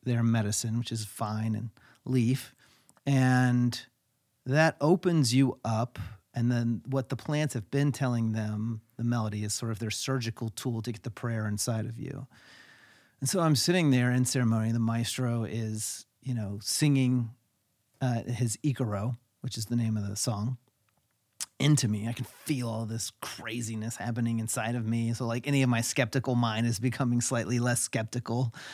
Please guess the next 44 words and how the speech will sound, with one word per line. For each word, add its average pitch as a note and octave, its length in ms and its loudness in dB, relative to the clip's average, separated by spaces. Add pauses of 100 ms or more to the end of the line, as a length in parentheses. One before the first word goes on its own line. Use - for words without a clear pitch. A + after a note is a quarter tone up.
(140)
Like, F3+ 120 -2
what B3+ 220 4
is G3+ 160 4
<laughs> - 0 -
happening G3 560 2
inside - 400 0
of G#3 80 -2
me F3 120 -2
right D#3 200 4
now D#3 180 2
with D3+ 120 0
just - 180 -2
his D3 160 -4
music - 400 -4
and D#3 240 -8
words? D#3+ 500 0 (540)
And C3+ 160 8
it C3+ 80 2
wasn't F#3 300 2
happening C#3+ 440 2
when B2+ 120 4
he C3 160 4
was B2+ 160 0
singing D3+ 640 0
right F3 260 -2
next C#3+ 320 -2
to C#3 80 -2
the, A#2+ 120 -6 (140)
to D#3 80 -2
the C3+ 60 -2
person B2 420 -2
right D#3 220 2
next C3+ 220 -2
to B2+ 80 -2
me, A2+ 100 0
singing B2+ 320 0
it A#2 100 0
into A#2 160 0
them. A#2+ 280 0
I A2 40 -2
mean, A2+ 160 -2
I A2+ 80 -4
heard E3 340 2
it. D#3 220 -2